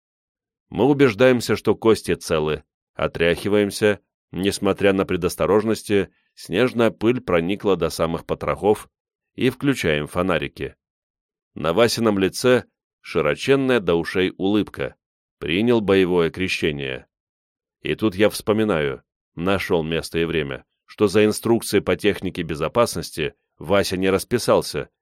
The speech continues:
и случись с ним что, сидеть мне за решёткой. Я грожу ему кулаком.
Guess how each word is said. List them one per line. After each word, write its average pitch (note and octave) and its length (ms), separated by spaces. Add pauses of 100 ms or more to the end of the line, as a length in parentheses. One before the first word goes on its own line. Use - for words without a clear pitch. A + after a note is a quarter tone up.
(300)
и F2 140
случись G#2+ 520
с - 220
ним F2+ 220
что, A2+ 340 (360)
сидеть E2 480
мне F#2 200
за F#2 140
решёткой. F#2+ 640 (540)
Я E2 340
грожу A2 380
ему G2+ 260
кулаком. F#2+ 640